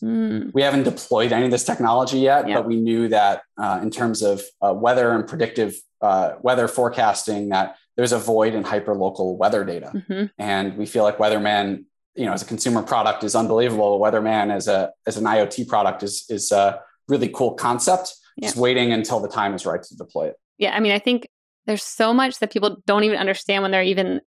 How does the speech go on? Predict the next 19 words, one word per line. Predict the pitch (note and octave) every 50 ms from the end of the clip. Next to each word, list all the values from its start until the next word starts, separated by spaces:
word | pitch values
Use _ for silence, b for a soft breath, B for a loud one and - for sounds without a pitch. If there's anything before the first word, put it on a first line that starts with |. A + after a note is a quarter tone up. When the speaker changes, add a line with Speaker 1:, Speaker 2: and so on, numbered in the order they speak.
| _
Speaker 1:
you | - G3+
know, | G3 - G#3 - - -
interpreting | - - A3 - - A#3+ C4+ C4 D4+ B3+ G#3+ G3+
the | G3 F#3+ F3+
weather. | F#3 F#3 - - F2 G#2+ C3+
I | F#3+ G3+
know | G#3 G#3 G3+
just | F#3+ - A3 A3 -
the | - G#3+
other | G#3 G3+
day, | G#3+ A3+ G#3+ G#3
someone's | - G3+ G3+ G3 F#3+ F#3+
like, | G3 F#3+ - -
"Oh, | D#4 D4+ B3+
that | A#3+ B3+ C4 - -
fifty | C#4 C4+ - B3+
percent | G#3+ G#3 G3 - A3+ G#3 -
doesn't | - G#3 G#3+ G3+ -
mean | - A3 G#3 G3 G3